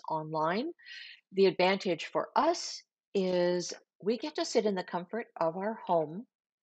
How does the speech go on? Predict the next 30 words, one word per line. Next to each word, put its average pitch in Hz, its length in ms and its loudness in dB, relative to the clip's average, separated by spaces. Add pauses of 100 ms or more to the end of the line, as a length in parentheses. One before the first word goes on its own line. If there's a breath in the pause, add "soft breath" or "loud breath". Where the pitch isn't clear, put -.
(540 soft breath)
and 180 500 -2 (360)
watch 165 500 0 (100)
a 185 80 0
Josh 180 520 2
Groban 240 360 4
concert 165 520 -6 (160)
for, 165 680 0 (520)
for 170 100 -4
cheap 247 340 -4 (100)
compared 160 400 -2
to 160 100 -6
what 160 240 -2
a 165 60 -4
live 151 340 0 (300)
event 170 340 -2
ticket - 300 -6 (100)
costs. - 560 -2 (480 loud breath)
Um, 170 380 -2
but 190 100 -2
he's 247 220 -2
not 240 180 4
the 220 140 2
only 220 240 2
artist. 165 420 -2
There 180 280 0
are 190 360 2
a 185 40 2
lot 170 440 4
of 170 120 0
them. - 160 -6